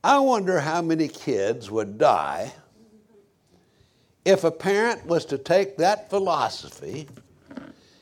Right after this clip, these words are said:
and apply it in their household with the chores that they're to do.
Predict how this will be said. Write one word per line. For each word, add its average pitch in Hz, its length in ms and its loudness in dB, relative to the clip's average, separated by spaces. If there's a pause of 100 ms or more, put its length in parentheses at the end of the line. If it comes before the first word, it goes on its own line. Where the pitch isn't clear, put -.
(200)
and 165 200 0
apply 180 460 6
it 220 180 -4
in 165 100 -4
their 180 200 0
household 147 920 -4 (1800)
with 180 240 4
the 160 120 -2
chores 220 640 4
that 151 200 -4
they're 185 180 4
to 175 160 -6
do. 135 420 -2